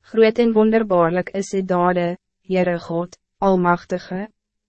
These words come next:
Reg en betrouwbaar is uw optrede, Koning van die nasies. Wie sal u nie vrees nie, Heere, en die naam nie verheerlik nie? U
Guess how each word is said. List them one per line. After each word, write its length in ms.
Reg 200
en 160
betrouwbaar 720
is 120
uw 80
optrede, 680
Koning 400
van 160
die 80
nasies. 640
Wie 80
sal 220
u 40
nie 140
vrees 480
nie, 140
Heere, 480
en 160
die 80
naam 400
nie 140
verheerlik 680
nie? 240
U 80